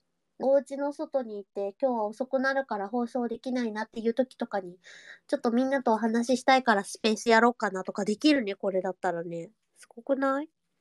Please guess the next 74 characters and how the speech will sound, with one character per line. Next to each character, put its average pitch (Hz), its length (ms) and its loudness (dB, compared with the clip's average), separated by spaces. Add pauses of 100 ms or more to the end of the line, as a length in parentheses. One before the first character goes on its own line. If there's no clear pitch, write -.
(1500)
あ、 208 120 -2
ス - 140 -14
ペ 370 100 8
ー 427 100 6
ス - 80 6
ア 415 60 8
ー - 20 6
カ 392 180 8
イ 453 40 2 (260)
ブ 494 100 -2
が 415 100 -2
残 269 320 -4
ら 339 120 -4
な 330 140 -6
い 262 40 -8
の 247 60 -10
が 285 100 -6
寂 208 300 -12
し - 140 -18
そ 202 220 -4
う - 20 -6
だ 180 120 -6
ね。 196 260 -4 (480)
リ 220 180 0
ア 233 60 0
ル 240 120 0
タ 262 200 2
イ 233 40 2
ム 208 260 -6 (480)
来 - 120 -4
れ 254 120 2
な 277 140 -2
か 254 140 0
っ 240 80 -4
た 214 100 -6
人 208 260 -8
は 196 120 -10
寂 208 340 -8
し - 240 -8
い 208 100 -8
け - 160 -2
れ 214 120 -2
ど 208 140 -6
も。 180 180 -16 (480)
い - 40 4
や、 233 60 2
そ - 140 4 (200)
う 392 40 4
な 302 100 0
ん 254 80 -8
だ 226 80 -4
よ 202 180 -6
ね。 233 440 -4 (560)
iPhone 294 200 -4
と 196 440 -10
Wi-Fi 359 440 -2
が 403 100 2
あ 415 40 4
れ 427 100 -2
ば 262 100 -6
で 208 120 -18
き - 120 -14
る 277 80 -4
っ - 20 -8
て - 120 -8
い 233 40 0
う 220 40 -6
の 202 80 -10
が 180 120 -14
結 262 240 -10
構 196 100 -14
強 233 400 -6
い 220 100 -6
な。 170 320 -12